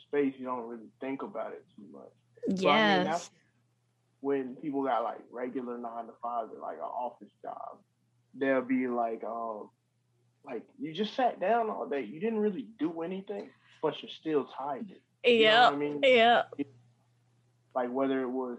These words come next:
Speaker 1: stress from,
Speaker 2: Mm-hmm.
Speaker 1: like, your boss stressing you out or, uh,
Speaker 2: Mm-hmm.
Speaker 1: a-hole coworkers and, like, just any of that, like, it's gonna, it's gonna make you mentally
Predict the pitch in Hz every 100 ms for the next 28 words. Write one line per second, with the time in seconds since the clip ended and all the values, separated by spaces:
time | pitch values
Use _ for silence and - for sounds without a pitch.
0 | - - 135 131 233 - 233 220 220 -
1 | - - 120 120 _ 120 120 - 120 123
2 | 120 117 110 107 - _ _ _ - 220
3 | 214 214 214 143 147 135 135 135 131 131
4 | 127 127 123 120 113 110 110 110 131 127
5 | _ _ _ _ 147 160 151 143 156 156
6 | - _ _ - 123 110 107 _ _ _
7 | _ _ _ _ - 156 151 156 160 151
8 | 135 143 147 147 139 135 139 135 131 120
9 | 139 139 139 127